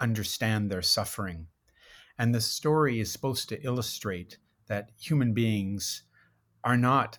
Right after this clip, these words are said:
fundamentally evil. They're not even both good and evil, as, as we put it in some traditions, but that human beings are fundamentally good. And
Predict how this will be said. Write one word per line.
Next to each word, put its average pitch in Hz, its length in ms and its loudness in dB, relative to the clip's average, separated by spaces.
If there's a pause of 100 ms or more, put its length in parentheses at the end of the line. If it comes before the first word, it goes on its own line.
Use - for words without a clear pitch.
fundamentally 107 840 0
evil. 113 460 0
They're 127 160 0
not 143 240 8
even 123 480 4 (640)
both 123 340 -2 (120)
good 139 260 8
and 135 440 2
evil, 95 480 0
as, 95 460 -2 (460)
as 113 160 -6
we 107 80 -2
put 127 200 -4
it 110 120 -2
in 101 100 -4
some 120 220 -2
traditions, 95 600 -8 (240)
but 117 100 -2
that 104 160 2
human 160 300 2
beings 120 300 2
are - 160 -10
fundamentally 117 1120 -2
good. 82 360 -8 (1040)
And 117 500 2